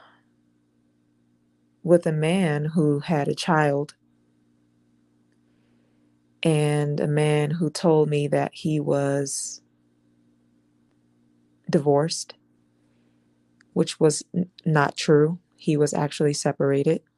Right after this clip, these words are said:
and I later found out this information from his wife.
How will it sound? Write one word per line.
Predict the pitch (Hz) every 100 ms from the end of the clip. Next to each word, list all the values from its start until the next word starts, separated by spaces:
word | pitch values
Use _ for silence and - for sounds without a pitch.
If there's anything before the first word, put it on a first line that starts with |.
| _ _ _ 160
and | 143
I | 139 139 143 151
later | 151 147
found | 143 147 143 143
out | 143 143 -
this | 147 -
information | 156 - 139 135 - 139
from | - 135 135
his | 135 131 - - _ - - - _ _ _ _ _ _ _ _ _ _ _ _
wife. | - 151 - - -